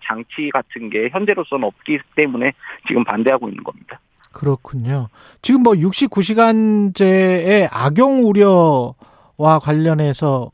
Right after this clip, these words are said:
Speaker 2: 걱정을 하시는 거예요? 정부는 그렇게 하지 않고 뭐 육십구 시간을 가령 또는 육십 시간을 하더라도 충분히 쉴 수 있게 하겠다. 휴식권을 보장하는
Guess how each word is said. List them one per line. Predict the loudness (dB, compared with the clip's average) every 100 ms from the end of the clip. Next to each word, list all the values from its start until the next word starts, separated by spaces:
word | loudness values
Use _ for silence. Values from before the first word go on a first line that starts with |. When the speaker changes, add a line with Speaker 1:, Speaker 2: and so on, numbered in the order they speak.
| _
Speaker 2:
걱정을 | -4 0 0 2
하시는 | -2 -4 -8
거예요? | -6 -8 -10
정부는 | -4 -2 2 4 2 0 -10 -20 -20 _ _
그렇게 | -6 -2 2 4 4 2 -4 -2 2
하지 | 2 0 -2 -2
않고 | -2 -6 -2 0 2
뭐 | 0 -2
육십구 | -2 -4 -6 -4
시간을 | -2 0 0 0 -2 -2 -4 -10
가령 | -4 0 0 0
또는 | 0 0
육십 | -4 -6 -12
시간을 | -6 -4 0
하더라도 | -2 0 0 0 0 0 0 -2 _ _ _
충분히 | -10 -4 -2
쉴 | -2 -2
수 | -2 -4
있게 | -2 0
하겠다. | 0 0 -4 0 0
휴식권을 | 0 -2 -2 -2 0
보장하는 | 0 2 2 2 0